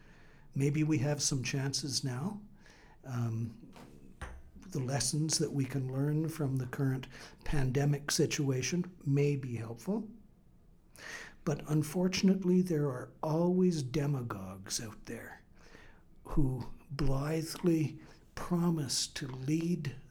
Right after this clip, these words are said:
the people back, back to an imagined golden age, um, that probably never existed. And if we try to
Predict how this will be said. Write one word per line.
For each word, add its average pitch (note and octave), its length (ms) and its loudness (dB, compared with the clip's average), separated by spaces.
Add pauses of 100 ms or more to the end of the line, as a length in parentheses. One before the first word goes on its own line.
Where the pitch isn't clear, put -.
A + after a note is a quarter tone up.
(280)
the - 100 -10
people D#3 580 -4 (320)
back, - 480 -4 (1160)
back C3+ 500 -8 (840)
to C#3+ 200 -2
an B2 100 -2
imagined C3 720 0
golden C3+ 460 0
age, G2+ 500 -4 (600)
um, A#2+ 420 -4 (720)
that - 180 -10
probably C#3+ 540 -2
never C#3 400 0
existed. A#2 640 -6 (640)
And B2 100 -4
if A#2+ 140 -6
we A#2+ 100 -2
try D#3+ 440 0
to D#3+ 380 2